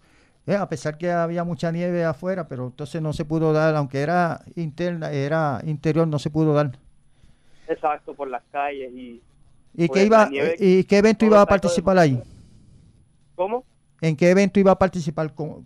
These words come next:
Speaker 2: Yo iba a participar en los sesenta metros con valla, en salto largo y salto a la pértiga.
Speaker 1: Eh, eh, eh, en indoor se participa péntalo, ¿verdad?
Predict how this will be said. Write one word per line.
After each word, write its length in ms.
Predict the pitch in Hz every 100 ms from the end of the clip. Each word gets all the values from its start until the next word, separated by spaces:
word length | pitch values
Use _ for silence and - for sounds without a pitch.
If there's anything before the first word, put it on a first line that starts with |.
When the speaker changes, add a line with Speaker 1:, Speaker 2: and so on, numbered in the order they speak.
| _ _ _ _ _ - - _ _
Speaker 2:
Yo 140 | 165 175
iba 140 | 190
a 40 | 202
participar 680 | 202 - 208 202 - 214 214
en 240 | - 170 170
los 420 | 170 170 165 156 _
sesenta 580 | 147 - 160 170 185 190
metros 380 | 196 196 196 180
con 200 | - 196
valla, 460 | 196 240 208 170 190 _ _ _ _ _ _ _ -
en 680 | 151 151 151 151 151 147 143 143
salto 380 | 151 135 135 143
largo 600 | 175 214 208 185 175 170 _
y 320 | 147 151 147
salto 300 | 135 151 -
a 20 | 135
la 80 |
pértiga. 480 | 127 151 - 120 117 - _ _ _ - - -
Speaker 1:
Eh, 180 | - 196
eh, 220 | - 190 -
eh, 220 | 196 180
en 180 | - 185
indoor 280 | 190 185 214
se 140 | -
participa 580 | 240 247 208 220 247 226
péntalo, 460 | - 202 - 160 160
¿verdad? 320 | 160 190 160